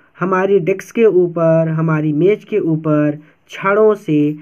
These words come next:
लटका दिए गए हों, ठीक है। You ought to have seen, काश आप देख पाते, काश आप देख पाते,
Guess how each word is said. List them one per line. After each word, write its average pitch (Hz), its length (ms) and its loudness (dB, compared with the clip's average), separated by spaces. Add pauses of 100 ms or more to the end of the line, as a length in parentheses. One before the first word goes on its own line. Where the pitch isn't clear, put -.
(180)
लटका 175 600 -2
दिए 147 300 -2
गए 120 180 -10
हों, - 200 -16 (600)
ठीक 202 160 -2
है। 302 120 4 (640)
You 214 160 -2 (140)
ought 220 300 0
to 247 120 -2
have 196 300 -2
seen, 196 320 0
काश 190 580 0
आप 160 480 0
देख 185 460 2 (100)
पाते, 123 360 -10 (400)
काश 208 300 -2
आप 208 160 -2
देख 208 320 0
पाते, 196 380 -2